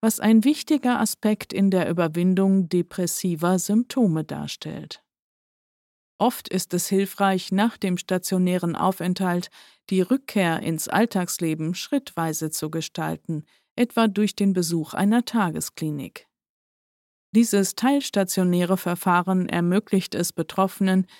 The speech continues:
wieder im häuslichen Umfeld anzukommen, ohne vollständig auf die Betreuung in der Klinik verzichten und sofort gänzlich auf sich gestellt zurechtkommen zu müssen.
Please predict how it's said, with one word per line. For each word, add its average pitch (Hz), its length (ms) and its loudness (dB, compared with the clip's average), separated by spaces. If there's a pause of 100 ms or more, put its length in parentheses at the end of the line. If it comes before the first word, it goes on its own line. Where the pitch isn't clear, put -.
(240)
wieder 226 300 6
im 208 200 4
häuslichen 208 640 2
Umfeld 196 640 2
anzukommen, 196 800 2 (340)
ohne 247 400 6
vollständig 208 840 2
auf 185 180 -2
die 185 120 -2
Betreuung 190 640 2
in 180 180 2
der 175 120 0
Klinik 170 540 -2
verzichten 165 1040 -4
und 190 240 2
sofort 185 520 -2
gänzlich 220 560 0
auf 180 160 -4
sich - 280 -4
gestellt 160 520 -2
zurechtkommen 180 760 -2
zu - 160 -6
müssen. 151 480 -6